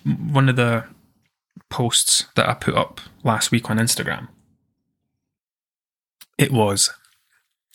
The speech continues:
oh my God, what one was it? 'Cause I've done quite a few recently.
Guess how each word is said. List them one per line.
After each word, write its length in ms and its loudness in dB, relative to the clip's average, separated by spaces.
oh 160 -2
my 220 0
God, 320 -4
what 180 2
one 220 2
was 180 -2
it? 100 -4
'Cause 120 -2
I've 100 -2
done 160 4
quite 220 0
a 40 -2
few 240 0
recently. 420 -2